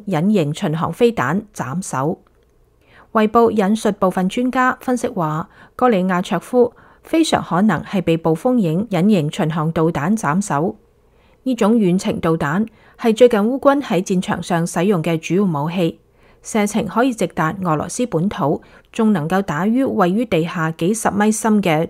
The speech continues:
碉堡等設施。俄羅斯十六號出動導彈空襲烏克蘭首都基輔，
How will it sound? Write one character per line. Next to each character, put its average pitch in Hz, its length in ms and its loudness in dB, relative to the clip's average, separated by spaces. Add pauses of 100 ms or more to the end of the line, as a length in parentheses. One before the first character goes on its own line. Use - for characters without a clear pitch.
碉 214 200 2
堡 151 240 0
等 160 240 -4
設 165 240 -4
施。 214 180 -2 (920)
俄 208 120 2
羅 196 100 2
斯 330 200 0
十 233 160 0
六 202 140 2
號 196 280 -2
出 285 160 -4
動 165 300 0
導 165 180 2
彈 160 260 0
空 254 240 0
襲 202 240 -2
烏 - 20 -2
克 220 120 0
蘭 202 220 -2
首 143 200 -4
都 196 160 0
基 202 220 0
輔， 156 300 -6